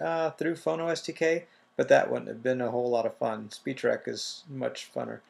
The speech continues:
more fun. <laughs> Um, also, uh, you notice that the push to talk there, um, you can control that with jQuery also. So you can set it to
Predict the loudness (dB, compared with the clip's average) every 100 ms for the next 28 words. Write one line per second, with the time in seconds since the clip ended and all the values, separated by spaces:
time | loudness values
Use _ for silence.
0 | _ _ _ _ -2 0 0 -2 -4 -2
1 | -6 -16 _ -12 -10 -10 -16 -20 -20 _
2 | -14 -12 -14 -14 2 6 8 6 0 -8
3 | -12 _ _ -18 -18 _ _ _ 8 8
4 | 8 6 8 8 4 2 4 6 6 4
5 | 0 -12 _ -4 0 6 8 6 4 2
6 | 2 -4 -2 -2 -2 -2 0 4 4 2
7 | 4 6 8 4 2 2 2 4 0 -4
8 | -14 -12 -4 -2 -2 -4 -2 4 6 8
9 | 8 8 2 0 -2 -2 0 4 6 4
10 | 2 -2 -4 -4 -4 -2 -2 -4 -6 -6
11 | 0 2 2 -2 -6 -4 -2 -4